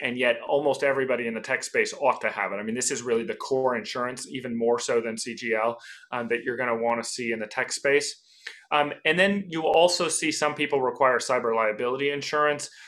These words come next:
Sometimes this is a rider on a C G L policy or on an E and O policy, but it is a, uh, it's a policy that's gonna govern data breaches. And so you wanna make sure either that your own policy or the counterparty's policy has,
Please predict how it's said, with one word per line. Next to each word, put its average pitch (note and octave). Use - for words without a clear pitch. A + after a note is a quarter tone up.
Sometimes D#3
this B2+
is B2
a B2
rider B2
on A#2+
a A2+
C B2
G A#2+
L A#2
policy A#2+
or A2
on A2+
an A2
E A2+
and A2+
O A#2+
policy, C#3
but A#2
it A2+
is A#2
a, G#2+
uh, B2+
it's C#3
a C3+
policy C#3
that's A#2
gonna B2
govern A#2
data A2+
breaches. C#3
And A#2
so A#2+
you B2
wanna C3+
make C3
sure B2+
either B2+
that A#2+
your B2+
own C#3
policy C3
or B2
the A#2+
counterparty's B2+
policy B2
has, B2